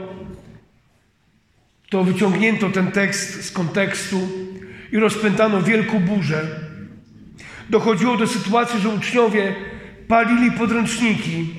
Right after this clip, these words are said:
a palenie książek zawsze będzie się kojarzyło z systemem nazistowskim czy komunistycznym,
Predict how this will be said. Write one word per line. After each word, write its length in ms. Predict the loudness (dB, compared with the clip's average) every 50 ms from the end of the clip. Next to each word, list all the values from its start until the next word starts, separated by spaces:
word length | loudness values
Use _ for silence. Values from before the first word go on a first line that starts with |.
| -14 -14 -16 -18 -18 -20 -20 -20 -20 -20 -20 -8 -6
a 80 | -6 -2
palenie 400 | 2 2 4 4 4 4 2 0
książek 560 | -2 0 2 2 2 2 2 2 0 0 2
zawsze 320 | 2 2 2 2 0 0
będzie 200 | 0 0 0 0
się 100 | -2 -2
kojarzyło 880 | 0 2 2 2 2 2 0 0 2 2 2 2 0 -2 -4 -8 -12 -12 -14 -16 -16 -16 -12
z 60 | -6
systemem 500 | -4 -4 -4 0 0 2 2 4 4 4
nazistowskim 1040 | 4 4 2 0 -2 -2 -2 0 0 0 0 -2 -4 -4 -2 -2 -2 -2 -2 -6 -10 -12 -14 -16 -16 -6
czy 140 | -4 -4 -2
komunistycznym, 1040 | 0 2 2 4 4 4 4 2 0 0 0 0 0 -2 -2 -2 -2 0 -2 -2